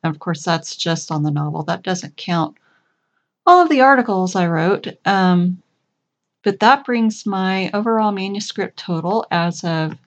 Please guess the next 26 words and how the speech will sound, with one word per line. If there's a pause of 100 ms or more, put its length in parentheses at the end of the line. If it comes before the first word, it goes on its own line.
(500)
this
recording
to
forty-two
thousand
two
hundred
and
sixty-four
words. (1500)
I'm
getting
to
that
point, (320)
uh,
in
writing
a
novel
where
I'm (1040)
past
the
halfway
point.